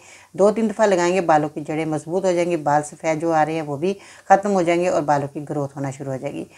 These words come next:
और इसके बाद आपने वॉश नहीं करना, तौलिए की मदद से साफ़ कर लेना है। ये इंतहाई उम्दा नुस्खा है, जिन लोगों ने भी इस्तेमाल किया उनको बहुत फ़ायदा हुआ। आपके बाल भी खूबसूरत हो जाएंगे, चमकदार होंगे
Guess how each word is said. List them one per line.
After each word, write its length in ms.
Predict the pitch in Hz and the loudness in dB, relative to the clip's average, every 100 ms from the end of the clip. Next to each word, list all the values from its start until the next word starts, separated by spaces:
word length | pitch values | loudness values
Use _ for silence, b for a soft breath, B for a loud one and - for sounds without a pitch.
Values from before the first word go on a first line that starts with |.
| B B - | B B 6
और 160 | 180 | 6
इसके 200 | 190 - | 6 0
बाद 220 | 180 170 156 | 2 4 4
आपने 280 | 147 160 160 | 2 0 -2
वॉश 340 | 151 165 - | 0 -2 -2
नहीं 120 | 190 | -6
करना, 260 | 180 170 180 | -2 -4 -4
तौलिए 300 | 175 151 147 | -4 -4 -4
की 100 | 151 | -6
मदद 220 | 143 143 | -6 -8
से 140 | 143 156 | -12 -14
साफ़ 320 | - 139 127 | -6 -6 -6
कर 120 | 143 | -10
लेना 240 | 123 131 - | -8 -10 -12
है। 160 | 135 - B B B | -16 -20 B B B
ये 120 | 180 202 | 0 0
इंतहाई 560 | 190 170 160 170 202 | 0 -2 -2 2 2
उम्दा 200 | 190 190 | 2 0
नुस्खा 300 | 190 175 180 | -2 -4 -6
है, 200 | 165 175 175 b b 170 | -4 -6 -6 b b -2
जिन 100 | 165 | 0
लोगों 160 | 165 | 0
ने 100 | 160 | -2
भी 60 | 156 | -4
इस्तेमाल 320 | 151 160 143 | -8 -8 -8
किया 120 | 151 | -6
उनको 180 | 147 147 | -8 -6
बहुत 220 | 139 156 | -6 -8
फ़ायदा 300 | - 156 151 | -4 -4 -2
हुआ। 200 | 156 165 | -2 -2
आपके 340 | - 139 139 151 | -2 -4 -6 -4
बाल 220 | 151 147 | -2 -2
भी 120 | 160 | -6
खूबसूरत 420 | 160 170 - 180 | -8 -12 -8 -6
हो 80 | 175 | -6
जाएंगे, 260 | 165 165 170 | -6 -6 -6
चमकदार 520 | 165 165 170 160 170 | -6 -8 -6 -2 -2
होंगे 300 | 170 175 190 | -2 -4 -4